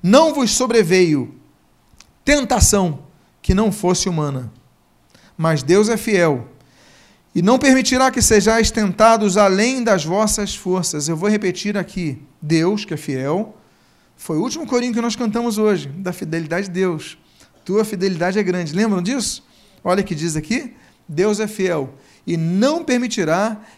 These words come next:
que sejais tentados acima de vossas forças. E continua o texto: "Pelo contrário, juntamente com a tentação, vos proverá livramento, de sorte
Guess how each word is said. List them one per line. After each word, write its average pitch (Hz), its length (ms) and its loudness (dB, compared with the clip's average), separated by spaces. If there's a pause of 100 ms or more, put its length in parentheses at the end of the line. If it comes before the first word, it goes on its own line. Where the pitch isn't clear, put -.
que 208 140 -4
sejais 196 600 -2
tentados 214 840 -4 (180)
acima 262 560 -2
de 202 80 -4
vossas 254 600 -2 (180)
forças. - 580 2 (200)
E 190 60 -6
continua 196 400 0
o 214 40 2
texto: 208 320 -2
"Pelo 277 180 0
contrário, 220 520 -2 (300)
juntamente 214 640 -2
com 208 80 -2
a 190 60 0
tentação, 233 680 0 (240)
vos 196 200 0
proverá 185 460 2
livramento, 226 800 2 (280)
de 202 160 0
sorte 214 640 2